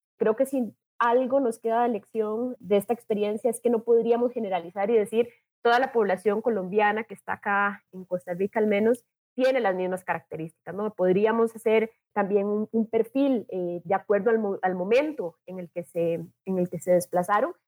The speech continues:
pero también, eh, a partir de otros elementos que, como bien lo, lo señalaba, eh, Gustavo, están ahí presentes, ¿no? La pobla-, la población afro, em,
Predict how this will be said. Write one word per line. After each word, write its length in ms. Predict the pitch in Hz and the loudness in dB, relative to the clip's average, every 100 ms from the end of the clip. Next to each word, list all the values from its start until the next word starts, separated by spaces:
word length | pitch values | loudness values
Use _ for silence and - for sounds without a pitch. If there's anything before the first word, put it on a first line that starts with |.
| _ _ - | _ _ 0
pero 180 | 220 196 | 0 2
también, 580 | 185 190 214 226 262 - | -2 2 2 4 0 -2
eh, 540 | 202 185 180 175 175 - | -4 -2 -4 -6 -8 -4
a 140 | 185 | -4
partir 320 | 190 185 208 | -2 -2 0
de 80 | 208 | 0
otros 240 | 220 240 247 | 0 -2 -2
elementos 480 | 240 233 233 254 | 0 0 -2 -6
que, 100 | - | -10
como 220 | - 185 180 | -10 -4 -2
bien 240 | 180 190 | 0 2
lo, 180 | 214 208 | 2 2
lo 160 | 202 190 | 0 -6
señalaba, 920 | 185 180 180 180 185 196 208 202 190 - | -6 -6 0 2 2 2 0 -2 -6 -8
eh, 260 | 170 170 - | -6 -6 -10
Gustavo, 520 | 185 - 190 202 247 | -8 0 2 4 2
están 300 | 185 - 190 | 0 -6 -2
ahí 120 | 190 | 0
presentes, 560 | 185 - - 175 170 170 | -2 -8 -2 0 0 -6
¿no? 100 | 202 | 0
La 160 | 233 - | 0 0
pobla-, 320 | 175 170 - | -2 -2 -2
la 100 | 190 | -6
población 480 | 185 175 180 202 208 | -4 -4 -4 -4 -2
afro, 340 | 214 214 262 - _ _ _ | -2 0 -2 -4 _ _ _
em, 560 | 185 180 175 170 160 | -2 0 -2 -8 -14